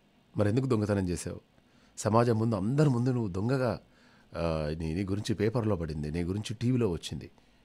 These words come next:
నేను ఎలా నేను ప్రేమించాలి?" అంటే, "అలా కాదు, నాకు నీ సంతోషం కంటే ఏది ఎక్కువ కాదు. ఆ చైన్ మెడలో వేయాలనిపించింది.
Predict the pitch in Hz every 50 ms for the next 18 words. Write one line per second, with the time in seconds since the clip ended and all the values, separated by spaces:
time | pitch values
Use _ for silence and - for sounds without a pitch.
0 | - - 98 90 87 87 117 151 165 156 139 123 - - 104 92 85 80 - -
1 | - - - - - _ _ _ _ _ _ - - _ - - - - - -
2 | 101 - 82 80 76 71 80 82 - 90 82 85 90 87 - - _ _ _ _
3 | _ _ _ - 85 76 - - 85 80 76 - 73 71 - 90 - - - -
4 | 95 90 98 87 85 87 85 82 78 71 - - 92 85 78 76 78 - - -
5 | _ _ _ _ _ _ - - _ _ _ _ _ _ _ _ - - - -
6 | - - - - - - 87 92 95 95 90 80 80 87 95 92 90 87 87 85
7 | 85 82 80 - 73 - - - - 69 - - -